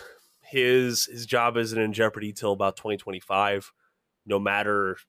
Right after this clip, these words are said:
no matter the outcome of twenty twenty-four, unfortunately. But that is assuming that there are some obvious attempts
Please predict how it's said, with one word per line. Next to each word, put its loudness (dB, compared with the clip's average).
no -6
matter 0
the 0
outcome 0
of -6
twenty -6
twenty-four, -2
unfortunately. -2
But 0
that 0
is 0
assuming 2
that -2
there 2
are 2
some -6
obvious 0
attempts -6